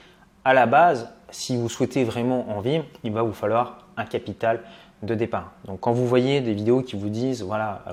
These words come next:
comment devenir rentier avec cinquante euros par mois en bourse, euh, ça va peut-être être possible, hein, sur une durée de vingt ou trente ans,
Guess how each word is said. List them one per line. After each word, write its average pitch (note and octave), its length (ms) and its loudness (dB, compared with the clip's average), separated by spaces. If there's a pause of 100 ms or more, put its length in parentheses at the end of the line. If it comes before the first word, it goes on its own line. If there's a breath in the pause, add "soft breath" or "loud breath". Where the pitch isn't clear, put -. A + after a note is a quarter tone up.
(120)
comment A#2 360 0
devenir A2 460 -2
rentier B2 480 -2
avec G2+ 240 -4
cinquante A2 400 -8
euros G#2+ 140 -2
par G#2 180 -2
mois G#2+ 240 -4
en G2+ 100 -6
bourse, C3+ 440 -4 (500 loud breath)
euh, D#2 80 -14
ça - 280 -6
va G#2+ 80 4
peut-être C#3 260 2
être - 160 -2
possible, D#3+ 360 0
hein, C3+ 160 -2
sur G#2 300 -8
une G#2 80 -6
durée A2 240 0
de A2 80 -2
vingt A#2+ 160 0
ou A#2 100 -2
trente G#2 240 -6
ans, D#3+ 180 0